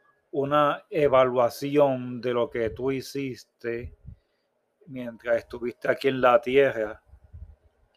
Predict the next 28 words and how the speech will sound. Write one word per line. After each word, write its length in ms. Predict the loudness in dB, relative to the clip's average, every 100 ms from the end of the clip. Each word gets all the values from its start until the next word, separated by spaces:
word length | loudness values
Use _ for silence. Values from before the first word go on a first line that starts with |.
| _ -20 -20 _ -6
Y 360 | -4 -2 0 0
incluye 540 | -2 -6 -4 0 0
cosas 720 | 0 0 4 6 6 4 -2 -4
buenas 500 | 0 0 0 -6 -8
y 60 |
cosas 840 | -6 -8 -2 4 6 4 2 -4 -8
malas, 440 | 0 2 2 -6 _
como 220 | -12 -8
vamos 300 | -4 -2 0
a 120 | 2 2
leer 360 | 0 -2 -2
ahora. 460 | 0 2 4 0 -6 _ _ _ _ _ _ _ _ _ _
Y 140 | -14 -10
lo, 120 | -8 -10 -6
voy 180 | 0 2
a 20 |
leer 400 | 4 4 4 4
el 140 | 0
texto 380 | 0 2 4 4
bíblico 380 | 4 2 2 2
que 140 | 2
lo 180 | 2 2
menciona 960 | 0 -6 -8 0 6 6 6 2 -4 -10 _ -20 -20 -20 _
y 140 | -8 -6
entonces 720 | -6 -6 -8 -6 -4 0 0
voy 220 | 2 2
a 60 | 0
explicarlo. 580 | -2 -6 -4 -6 -8